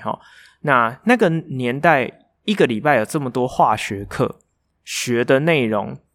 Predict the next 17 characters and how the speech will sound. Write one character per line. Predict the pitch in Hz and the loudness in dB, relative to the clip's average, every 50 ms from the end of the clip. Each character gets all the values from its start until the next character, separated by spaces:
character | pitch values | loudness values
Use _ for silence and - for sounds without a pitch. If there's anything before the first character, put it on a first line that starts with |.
| _ _ | _ _
跟 | - 175 165 170 175 170 - | 0 2 2 2 0 -4 -4
我 | - 123 117 110 | -2 0 0 0
现 | - - 175 165 156 | 2 2 0 0 0
在 | 156 - 151 127 - | 0 0 2 2 0
一 | 143 | -2
个 | 147 139 120 | -4 -4 -4
礼 | 107 101 98 | -4 -6 -6
拜 | - - 127 117 | -2 -2 -2 -2
只 | - - - 113 | -4 -6 -12 -10
有 | 110 110 104 101 - - _ _ | -10 -8 -8 -8 -10 -14 _ _
三 | - - - - 123 127 139 | -16 -4 0 0 0 0 -2
节 | 135 - 110 101 104 | -4 -8 -8 -8 -8
课 | - - - 117 - - - _ _ | -6 -4 -4 -4 -4 -6 -10 _ _
学 | - - - 110 107 | -14 -10 -10 -8 -6
的 | 104 117 120 | -4 -4 -4
内 | 131 143 131 110 | -2 -2 -2 -2
容， | 110 - - | -4 -6 -10